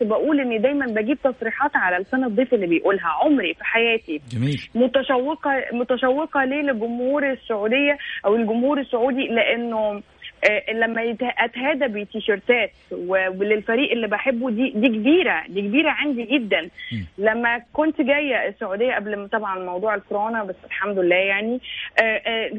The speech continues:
Speaker 1: كذا، مين بي-، كذا، آه، إذاعة، أنا، إحنا عايزين نستضيف مي، نعرف آراء مي، ببقى مبسوطة وف-، وسعيدة إن أنا بلاقي الم-، المحبين ده. فلازم حاجة اتعلمتها على مدار خمس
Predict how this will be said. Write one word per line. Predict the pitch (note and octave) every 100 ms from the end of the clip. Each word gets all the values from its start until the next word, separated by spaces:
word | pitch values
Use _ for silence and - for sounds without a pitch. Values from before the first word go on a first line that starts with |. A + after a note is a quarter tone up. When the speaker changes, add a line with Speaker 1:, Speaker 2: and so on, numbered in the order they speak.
| -
Speaker 1:
كذا، | D4+ D4 C4
مين | C4+ D#4+ G4+ D#4
بي-، | C#4 A#3
كذا، | A3+ D#4+ D#4+
آه، | D#4 C4+ - A#3+ - A#3+
إذاعة، | C#4+ C#4 C4 -
أنا، | D4
إحنا | D4+ C#4+
عايزين | B3 C4 C4
نستضيف | C4 A#3 A#3+
مي، | B3 B3
نعرف | B3+ B3 B3+ -
آراء | A3 B3
مي، | A#3+ B3 - - -
ببقى | G3+ A3+ A#3
مبسوطة | A#3 A3+ D4+ D4+
وف-، | C4 A#3 A3+ A3 A3+
وسعيدة | G#3+ A3+ A#3+ G#3+ C4 C4
إن | G#3 A#3
أنا | B3
بلاقي | A#3+ B3+ B3
الم-، | A#3 A3+
المحبين | F#3+ G3 G3+ G#3+ F#3+ A#3+ A3+
ده. | F#3+
فلازم | F#3+ G3+ D#4 C#4 A#3
حاجة | - C4
اتعلمتها | C4+ G3 F#3+ F#3+ F#3+ B3+ G3
على | F3 F#3+
مدار | G3 B3 -
خمس | A3+ A#3+